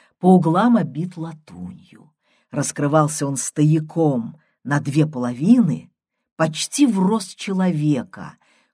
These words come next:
Во всяком случае, Анна свободно в нём помещалась, с полочками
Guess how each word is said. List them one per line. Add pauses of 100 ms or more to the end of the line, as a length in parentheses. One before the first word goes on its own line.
Во
всяком
случае,
Анна (240)
свободно
в
нём
помещалась, (280)
с
полочками